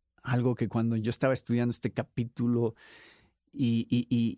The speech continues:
y pude ver esta conexión en el mismo libro de Isaías, estaba yo sorprendido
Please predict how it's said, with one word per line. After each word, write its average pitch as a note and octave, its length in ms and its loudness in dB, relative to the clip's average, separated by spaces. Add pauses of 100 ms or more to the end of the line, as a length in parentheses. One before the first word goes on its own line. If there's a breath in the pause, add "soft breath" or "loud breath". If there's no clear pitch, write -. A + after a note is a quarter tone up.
y A2+ 60 2
pude C3+ 460 2
ver A#2+ 360 2
esta B2 280 0
conexión A#2+ 760 0
en A#2 100 -2
el A2 80 0
mismo B2 320 0
libro A#2+ 300 0
de G#2+ 120 0
Isaías, A2 460 -2
estaba A#2+ 280 0
yo A#2+ 180 0
sorprendido A2 1080 0